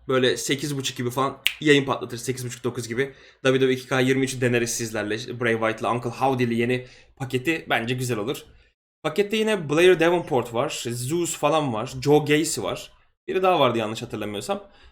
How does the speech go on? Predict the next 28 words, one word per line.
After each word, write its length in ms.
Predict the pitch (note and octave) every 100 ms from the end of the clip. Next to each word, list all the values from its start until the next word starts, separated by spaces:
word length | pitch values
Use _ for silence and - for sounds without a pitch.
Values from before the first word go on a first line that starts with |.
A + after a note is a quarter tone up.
| _
Şimdi 220 | - D#3
girişi 280 | D3+ E3+ G#3
falan 320 | G3+ G#3 G#3
varmış. 280 | F#3 F#3+ G3
Ben 160 | F#3+ F#3
girişine 280 | F#3+ G#3 G3
falan 220 | F3 D#3
bakmadım. 480 | F#3 F#3+ G3 G3 D#3
Bakmayacağım 480 | F#3 F#3+ E3+ F3+
da 120 | F#3 D#3
canlı 320 | C#3+ D#3 F#3+
yayında 320 | F3 E3 F#3
sizle 300 | - E3 D3+
beraber 360 | D3 C#3+ D#3+ C3+
bunu 100 | B2
yaşamak 320 | A2+ A2 -
istiyorum. 440 | - C#3 F#3 G3 - - _ _
Ee, 280 | - - G3
belki 360 | E3+ D3+ D#3 -
izlemeyenler 520 | D#3+ D#3 C#3 C3 C3
falan 240 | C#3 B2+
vardır. 280 | G#2+ F#2 C3+ C3
İzlemeyecek 500 | A#2+ A2+ A2+ - -
olanlar 340 | G#2+ G#2 G#2
vardır. 400 | G2 G2 C#3 E3+ -
Beraber 440 | D#3+ G2+ G2+ -
Perşembe 500 | - D#3 D3 D3+ B2+
günü 280 | G2+ G2+ E3